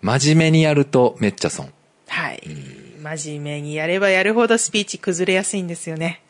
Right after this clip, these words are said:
Speaker 1: あ、スピーチの話？
Speaker 2: これは、
Speaker 1: これは。
Speaker 2: これはスピーチとかですね。
Speaker 1: おー。
Speaker 2: あの、まあ、講演もそうですけれども、
Speaker 1: うんうん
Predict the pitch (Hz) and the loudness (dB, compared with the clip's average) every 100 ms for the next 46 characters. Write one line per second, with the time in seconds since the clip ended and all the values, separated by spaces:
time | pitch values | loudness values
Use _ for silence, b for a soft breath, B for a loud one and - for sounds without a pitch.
0 | - - - - 262 247 - 170 147 - | -8 -8 -6 -2 2 2 2 -2 -6 -10
1 | - - 185 175 180 143 156 180 175 - | -8 -6 0 0 0 0 0 2 2 0
2 | - 180 151 113 101 90 82 76 143 151 | -4 -2 2 2 4 2 0 -2 -4 -4
3 | 143 147 170 151 185 170 165 165 202 151 | -4 -4 -4 2 4 4 2 -2 -2 -2
4 | - 127 185 185 165 190 196 151 | -2 2 4 4 2 4 2 2